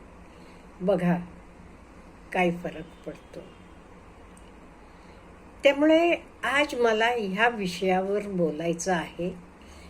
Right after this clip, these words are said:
आपण ही कंजूसी जरा कमी करायला पाहिजे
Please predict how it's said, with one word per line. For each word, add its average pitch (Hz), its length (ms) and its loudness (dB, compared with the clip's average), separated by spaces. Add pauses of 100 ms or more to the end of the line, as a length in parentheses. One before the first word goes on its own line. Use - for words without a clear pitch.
(160)
आपण 240 480 0 (300)
ही 302 340 0 (200)
कंजूसी 208 880 2
जरा 180 640 0 (1120)
कमी 214 260 4
करायला 254 460 8
पाहिजे 220 540 2